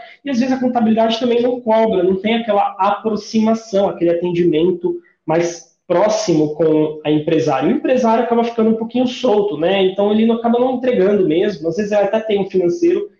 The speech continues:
e a contabilidade não cobra exatamente na data que tem que cobrar, e aí não consegue trazer o demonstrativo. Então acontece muito mesmo, né, de quem, do empresário pegar ali um, a, a contabilidade, ela tem obrigação de fazer esses demonstrativos anualmente, esses três que a gente comentou.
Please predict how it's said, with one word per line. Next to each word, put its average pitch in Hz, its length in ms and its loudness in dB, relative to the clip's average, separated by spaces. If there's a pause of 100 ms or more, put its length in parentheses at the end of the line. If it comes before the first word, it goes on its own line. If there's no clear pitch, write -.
(120)
e 160 40 -4
a 160 80 0
contabilidade 165 720 0
não 185 100 0
cobra 185 600 0 (160)
exatamente 160 640 0
na 139 100 -4
data 139 280 -4
que - 60 -20
tem 151 100 -8
que - 80 -18
cobrar, 165 340 0
e 180 60 2
aí 185 100 2
não 208 100 -2
consegue 214 400 -4
trazer 202 200 -2
o 202 60 0
demonstrativo. 196 680 -2 (420)
Então 196 140 0
acontece 226 540 0
muito 226 340 2
mesmo, 180 360 2
né, 151 160 0
de 156 140 -6
quem, 175 380 0 (720)
do 151 80 0
empresário 160 480 2
pegar 156 300 2
ali 170 180 4
um, 156 280 0 (280)
a, 147 340 -2
a 143 40 -2
contabilidade, 175 720 0
ela 170 120 2
tem 175 280 0
obrigação 233 680 2
de - 100 0
fazer 185 600 0
esses 170 240 -4
demonstrativos 175 760 0
anualmente, 190 600 0
esses - 260 -12
três 190 220 0
que 220 80 -4
a - 20 0
gente 202 240 -2
comentou. 214 600 0